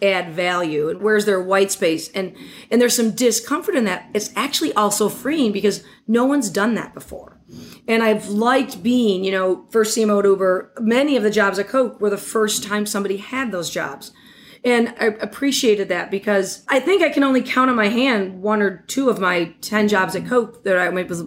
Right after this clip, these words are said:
less than ten jobs, eight jobs at Coke that someone had before me. And it's very, very freeing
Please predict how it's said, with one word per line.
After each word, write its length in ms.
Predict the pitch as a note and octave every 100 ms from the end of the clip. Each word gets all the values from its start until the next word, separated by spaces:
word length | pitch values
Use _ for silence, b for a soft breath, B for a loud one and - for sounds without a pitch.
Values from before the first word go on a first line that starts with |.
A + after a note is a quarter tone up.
| -
less 180 | F3+ -
than 100 | D#3
ten 200 | D#3+ D#3
jobs, 200 | C#3+ C3+
eight 140 | F3+
jobs 240 | F#3+ F3+ F3
at 80 |
Coke 240 | G3 A3 G#3 B B B B B -
that 280 | G#3+ G#3
someone 400 | - B3 A#3 A3
had 180 | G#3+ G3+
before 320 | F3 - F#3
me. 260 | F3 D#3 - B B B B
And 440 | A3+ A3+ A3 G#3+
it's 180 | G#3+ G#3
very, 400 | F3+ A3+ A#3 C4
very 300 | A3+ G3+ F#3
freeing 600 | - - F3+ D3 C3 -